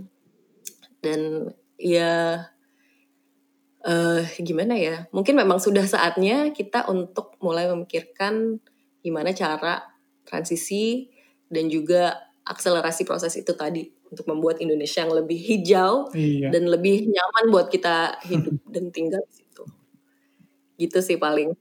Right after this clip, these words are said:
Speaker 1: Em, kayaknya
Speaker 2: Mungkin sih sedikit
Speaker 1: Hmm?
Speaker 2: nih, Mbak, terakhir. Jadi
Speaker 1: Hmm?
Speaker 2: sebenarnya, eh, tadi karena faktor adanya alternatif energi yang, yang lebih bersih dan lebih
Speaker 1: Mhm.
Speaker 2: murah, yang, yang semakin lama itu semakin nyata.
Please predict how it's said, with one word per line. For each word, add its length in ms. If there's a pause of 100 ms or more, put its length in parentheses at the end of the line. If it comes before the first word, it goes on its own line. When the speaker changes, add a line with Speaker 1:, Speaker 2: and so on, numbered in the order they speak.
(480)
Speaker 1:
Em, 400
kayaknya 640
Speaker 2:
Mungkin 160
sih 140
sedikit 360
Speaker 1:
Hmm? 80
Speaker 2:
nih, 120
Mbak, 160
terakhir. 400 (500)
Jadi 240
Speaker 1:
Hmm? 80
Speaker 2:
sebenarnya, 420 (520)
eh, 840
tadi 280
karena 320 (500)
faktor 580 (560)
adanya 420
alternatif 440
energi 440
yang, 280 (760)
yang 220
lebih 240
bersih 600
dan 200
lebih 280
Speaker 1:
Mhm. 60
Speaker 2:
murah, 480
yang, 260
yang 260
semakin 440
lama 260
itu 120
semakin 420
nyata. 640